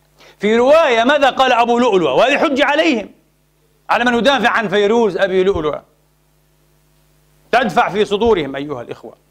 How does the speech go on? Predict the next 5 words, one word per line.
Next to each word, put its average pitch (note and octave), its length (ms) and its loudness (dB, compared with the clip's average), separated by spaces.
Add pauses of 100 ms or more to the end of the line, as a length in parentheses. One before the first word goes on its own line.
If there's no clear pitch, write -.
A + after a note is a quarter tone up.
(200)
آه، - 120 -16 (340)
بالمنطق F#3 440 -2
الفصيح E3 420 -6
الصحيح E3+ 460 -6 (360)
الصريح. E3 480 -4